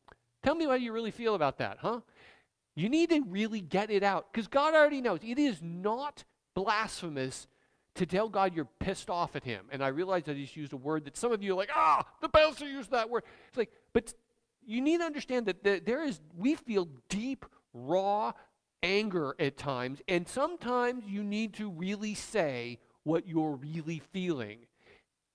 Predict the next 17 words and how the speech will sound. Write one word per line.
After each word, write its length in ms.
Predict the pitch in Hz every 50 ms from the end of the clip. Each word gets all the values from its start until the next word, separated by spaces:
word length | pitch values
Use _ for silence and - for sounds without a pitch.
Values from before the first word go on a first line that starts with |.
| _ _ _
And 180 | - 151 156 156
sometimes 400 | 143 214 254 302 - 294 277 233
you 80 | 262 262
just 160 | 247 - -
need 120 | 247 240
to 80 | 214 185
scream 580 | - - - - - 190 208 262 320 320 277
at 140 | 185 - -
God, 320 | 135 147 131 117 113 120 - _ -
"I'm 340 | 196 240 294 349 381 370 381 - _ _ _ _ _ _ _ -
mad 800 | 139 143 156 175 185 202 208 180 127 104 110 113 110 - - - _ _ _
here. 440 | _ - 151 120 101 101 101 101 - _ _ _ _ _ _ _ _ _ -
Why 340 | 135 170 208 262 285 339
did 300 | 320 302 269 262 226 185
you 160 | 170 196 196 185
do 260 | 147 170 190 190 180
this?" 480 | 143 135 - - - - - - -